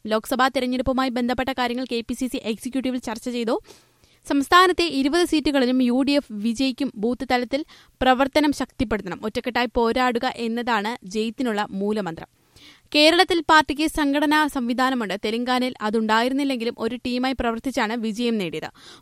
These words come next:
മുൻ കെ പി സി സി അധ്യക്ഷൻ വി എം സുധീരൻ നടത്തിയ വിമർശനങ്ങളെപ്പറ്റി ചോദിച്ചപ്പോൾ അദ്ദേഹം വിമർശനം നടത്തിയ ശേഷം ഇറങ്ങിപ്പോയെന്നും അതിനുശേഷം രണ്ട് മണിക്കൂർ കൂടി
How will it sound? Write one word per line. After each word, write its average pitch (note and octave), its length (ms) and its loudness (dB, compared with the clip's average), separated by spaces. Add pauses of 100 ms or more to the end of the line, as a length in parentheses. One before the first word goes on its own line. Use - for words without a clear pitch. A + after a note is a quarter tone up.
മുൻ C#4 160 4
കെ C#4+ 160 6
പി C4+ 120 0
സി C#4+ 140 0
സി D4 100 2
അധ്യക്ഷൻ C4 500 2
വി A#3+ 120 0
എം B3+ 140 2
സുധീരൻ C4 480 0
നടത്തിയ C4 360 0
വിമർശനങ്ങളെപ്പറ്റി C4+ 960 0
ചോദിച്ചപ്പോൾ A#3+ 580 0
അദ്ദേഹം A#3+ 380 -2
വിമർശനം B3 500 -4
നടത്തിയ B3 280 -4
ശേഷം B3 280 -6
ഇറങ്ങിപ്പോയെന്നും C4 680 0 (480)
അതിനുശേഷം D4+ 580 2
രണ്ട് C4+ 300 2
മണിക്കൂർ D4 400 0
കൂടി C4 280 0